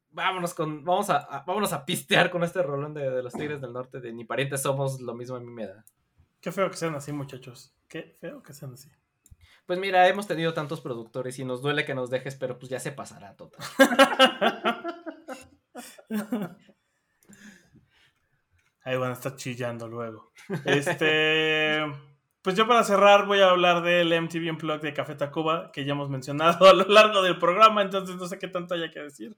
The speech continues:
Speaker 2: Efectivamente, se grabó en el noventa y seis, se transmitió en el canal de M T V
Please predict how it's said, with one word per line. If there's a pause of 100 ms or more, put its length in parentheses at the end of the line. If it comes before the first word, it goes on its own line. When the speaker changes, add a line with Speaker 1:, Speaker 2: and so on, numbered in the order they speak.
(420)
Speaker 2:
Efectivamente,
se
grabó
en
el
noventa
y
seis, (420)
se
transmitió
en
el
canal
de
M
T
V